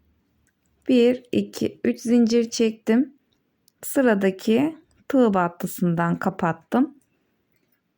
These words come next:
Bir, iki, üç, dört, beş,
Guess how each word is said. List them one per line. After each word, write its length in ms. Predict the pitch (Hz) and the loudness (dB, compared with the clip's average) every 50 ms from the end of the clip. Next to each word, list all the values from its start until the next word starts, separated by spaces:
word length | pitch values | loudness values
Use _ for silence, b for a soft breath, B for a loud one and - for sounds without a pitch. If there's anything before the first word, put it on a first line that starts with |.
| _ _ _ _ _ _ _ _ _ _ _ _ _ _ _ _ _ _ _ _ _ _ _ _ _ _ _ - | _ _ _ _ _ _ _ _ _ _ _ _ _ _ _ _ _ _ _ _ _ _ _ _ _ _ _ 0
Bir, 400 | 247 233 220 240 254 - - - _ - | 2 2 2 2 0 -2 -8 -12 _ -6
iki, 600 | 220 220 - - - - 202 202 208 - - _ | -6 -6 -6 -6 -2 0 0 0 0 -2 -4 _
üç, 460 | - 208 208 214 208 208 - - - _ _ - | 0 0 0 0 -2 -8 -16 -18 -20 _ _ -2
dört, 500 | 202 196 190 185 202 220 - - - - _ _ | 0 2 2 0 0 -2 -6 -12 -20 -20 _ _
beş, 580 | - 190 185 180 180 202 254 - - - - _ | 0 2 2 2 2 0 -2 -6 -10 -16 -18 _